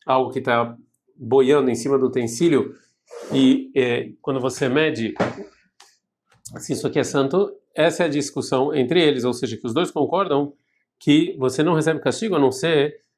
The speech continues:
no vinho, um vinho que foi santificado com utensílio. Mas o Tanakama acha que o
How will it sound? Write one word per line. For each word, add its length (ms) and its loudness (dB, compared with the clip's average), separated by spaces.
no 400 2
vinho, 640 0
um 180 2
vinho 220 2
que 80 -14
foi 160 0
santificado 540 -4
com 120 -2
utensílio. 640 0
Mas 120 -2
o 80 -4
Tanakama 680 2
acha 180 0
que 300 -2
o 420 2